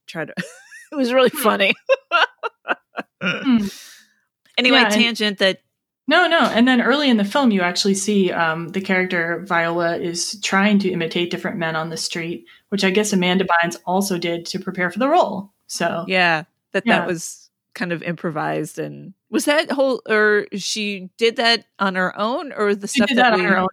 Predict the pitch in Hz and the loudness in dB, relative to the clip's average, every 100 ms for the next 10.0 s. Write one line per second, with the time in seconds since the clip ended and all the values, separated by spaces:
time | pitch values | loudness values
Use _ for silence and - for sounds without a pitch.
0 | 196 170 160 - _ - 185 175 175 175 | -4 -6 -8 -12 _ -10 -8 -2 -2 -2
1 | 170 190 - - _ _ _ _ _ _ | -6 -8 -12 -16 _ _ _ _ _ _
2 | _ _ - 247 233 - - - 262 240 | _ _ -2 2 2 0 -6 -2 -2 -2
3 | - 254 - - - 247 339 370 349 240 | -2 -4 -4 -8 -6 -2 2 2 2 2
4 | 220 226 208 220 226 185 165 - 202 180 | 2 2 2 2 2 0 -2 -2 0 2
5 | 185 180 - 202 196 196 - 190 156 - | 2 0 -2 2 2 2 -2 0 0 -2
6 | - 170 165 160 170 160 165 160 160 160 | -4 0 0 0 -2 -2 -2 0 0 -2
7 | 165 165 160 160 165 160 160 170 170 196 | -6 -6 -6 -6 -4 -4 -4 -2 0 0
8 | 214 208 190 170 160 160 165 165 165 165 | 2 2 2 0 0 2 4 4 0 -2
9 | 170 156 143 - 175 165 165 156 117 | -2 -2 -4 -2 -2 -2 0 -2 -4